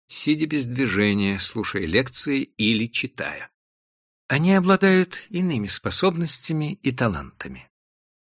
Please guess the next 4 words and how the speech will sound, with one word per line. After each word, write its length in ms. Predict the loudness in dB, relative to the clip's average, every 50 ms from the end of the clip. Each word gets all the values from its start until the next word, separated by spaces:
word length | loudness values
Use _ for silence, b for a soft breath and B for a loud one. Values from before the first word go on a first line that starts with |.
| _ _ _ _ _ _ _ _ _
Мой 320 | 4 6 6 6 6 6 4 2
родной 560 | 4 4 4 4 2 2 2 4 4 2 2
папа 400 | 0 -2 -2 -2 0 0 0 0
определенно 680 | 2 2 2 2 4 4 4 4 2 2 2 0 -2